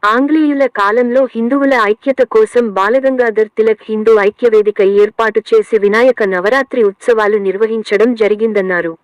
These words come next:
నాటి నుండి నేటి వరకు వినాయక ఉత్సవాలు జరుగుతూనే ఉన్నాయని తెలిపారు. హిందువుల ఐక్యతను మన వంతు బాధ్యతగా మనం చాటి చెప్పే దిశగా ప్రతి ఒక్కరూ కృషి చేసిన అవసరం ఎంతైనా ఉందన్నారు.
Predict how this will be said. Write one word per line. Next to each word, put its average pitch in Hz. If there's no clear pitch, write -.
నాటి 240
నుండి 262
నేటి 226
వరకు 214
వినాయక 220
ఉత్సవాలు 220
జరుగుతూనే 214
ఉన్నాయని 202
తెలిపారు. 190
హిందువుల 320
ఐక్యతను 254
మన 214
వంతు 214
బాధ్యతగా 240
మనం 214
చాటి 214
చెప్పే 233
దిశగా 208
ప్రతి 226
ఒక్కరూ 233
కృషి 240
చేసిన 220
అవసరం 196
ఎంతైనా 214
ఉందన్నారు. 185